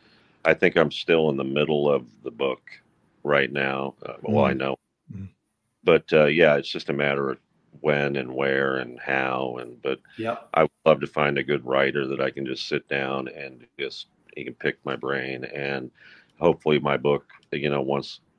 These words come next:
Speaker 1: y-, y-, I, I'll do it while I'm on the journey, but it will help touch other people and motivate them to, uh, not wanna give up on their dreams and not listen to all the naysayers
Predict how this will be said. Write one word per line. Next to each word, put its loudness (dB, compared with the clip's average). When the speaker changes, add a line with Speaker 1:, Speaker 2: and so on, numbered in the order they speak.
Speaker 1:
y-, -10
y-, -6
I, 0
I'll 2
do 4
it 2
while 2
I'm -2
on -2
the -8
journey, -4
but -6
it -2
will 4
help 6
touch 4
other 6
people 0
and -2
motivate 2
them 0
to, 0
uh, 2
not 0
wanna 0
give 0
up 0
on 0
their 0
dreams -2
and -6
not -2
listen -2
to 0
all 2
the -4
naysayers -2